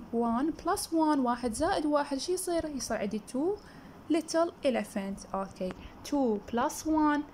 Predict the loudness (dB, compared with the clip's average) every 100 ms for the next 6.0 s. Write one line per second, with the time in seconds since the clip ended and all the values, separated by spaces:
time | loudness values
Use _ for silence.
0 | -16 -2 0 0 0 0 2 2 2 2
1 | 0 -2 0 0 0 2 2 2 0 0
2 | -2 0 2 0 -2 -2 -2 -2 -2 0
3 | 0 0 0 0 0 -2 -2 -2 -2 0
4 | 0 -2 -4 -6 -10 -16 -18 -16 -14 -6
5 | 0 2 2 2 2 2 2 2 4